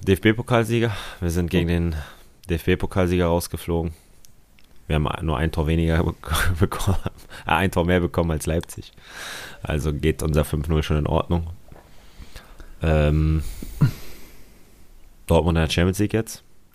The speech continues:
Speaker 2: Ja, und apropos Dortmund, was meinst du? Ich habe auch jetzt gelesen, dass sie vielleicht sagen, okay, hätten wir es mit Ro-, Rose oder Ro-,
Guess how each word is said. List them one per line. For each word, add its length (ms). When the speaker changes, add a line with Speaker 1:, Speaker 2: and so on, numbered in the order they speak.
Speaker 2:
Ja, 160
und 460
apropos 440
Dortmund, 580
was 300
meinst 380
du? 180
Ich 140
habe 120
auch 120
jetzt 200
gelesen, 360
dass 260
sie 280
vielleicht 500
sagen, 320
okay, 540
hätten 260
wir 60
es 100
mit 200
Ro-, 100
Rose 500
oder 160
Ro-, 220